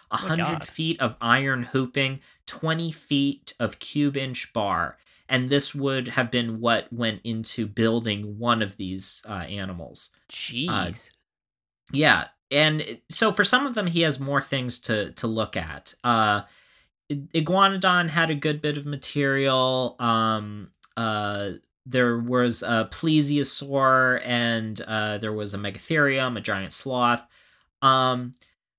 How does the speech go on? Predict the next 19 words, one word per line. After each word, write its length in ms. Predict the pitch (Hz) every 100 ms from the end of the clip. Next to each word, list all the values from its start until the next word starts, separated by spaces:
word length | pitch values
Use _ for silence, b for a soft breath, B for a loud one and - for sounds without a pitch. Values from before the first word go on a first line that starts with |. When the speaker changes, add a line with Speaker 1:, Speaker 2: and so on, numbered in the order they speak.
| _
Speaker 2:
but 280 | 127 165 156
then 160 | 185 208
there's 240 | 220 165 -
other 540 | 160 175 180 170 - _
creatures 520 | - 160 147 156 131
that 200 | 131 127
he 120 | - 139
doesn't 360 | 131 127 131
really 260 | 117 117 113
have 580 | - 117 101 98 98 117
good 200 | 113 113
material 720 | 104 - - 113 104 90 73
for. 640 | - - 80 65 60 - -
Uh, 600 | 113 107 101 98 95 90 - _
they 200 | 120 135
had 240 | 123 135 131
found 680 | - 156 151 156 156 147 -
the 140 | 123 117
skull 1040 | - - - - 196 170 107 98 139